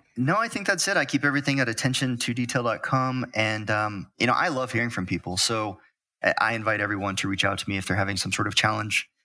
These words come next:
and want some ideas. I'm, I'm, I love hearing from people. I love hearing examples and, and, uh, kind of working through solutions. So I invite anyone.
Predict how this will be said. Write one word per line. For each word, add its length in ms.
and 280
want 160
some 140
ideas. 420
I'm, 300
I'm, 320
I 100
love 280
hearing 160
from 160
people. 240
I 80
love 220
hearing 200
examples 560
and, 260
and, 260
uh, 140
kind 160
of 80
working 180
through 140
solutions. 560
So 280
I 120
invite 260
anyone. 300